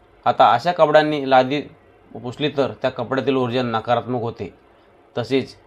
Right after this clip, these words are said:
त्या व्यक्तीला देखील त्रास होऊ शकतो. म्हणून लादी पुसण्यासाठी नेहमी नवीन कापड वापरावे. तुम्ही लादी पुसण्यासाठी जे पाणी घा-, घेता, घेतले जाते, त्यात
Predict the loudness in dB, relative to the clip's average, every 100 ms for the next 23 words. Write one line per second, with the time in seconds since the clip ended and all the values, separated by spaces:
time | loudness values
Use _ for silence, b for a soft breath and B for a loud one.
0 | _ -2 0 0 -2 2 2 2 0 -2
1 | -4 -10 _ 2 4 4 4 0 0 -8
2 | -10 -4 0 0 4 4 4 0 -4 -4
3 | -4 -6 -8 -12 b b b _ -2 0
4 | 0 -2 -4 _ -2 0 2 2 2 4
5 | 4 4 4 2 0 -2 -12 _ _ _
6 | _ -4 -2 0 2 2 2 0 -6 -6
7 | -4 -2 -2 -2 0 0 2 2 2 0
8 | -2 -4 -6 2 2 2 -8 _ _ _
9 | _ -10 -4 2 4 4 2 -2 b b
10 | b -2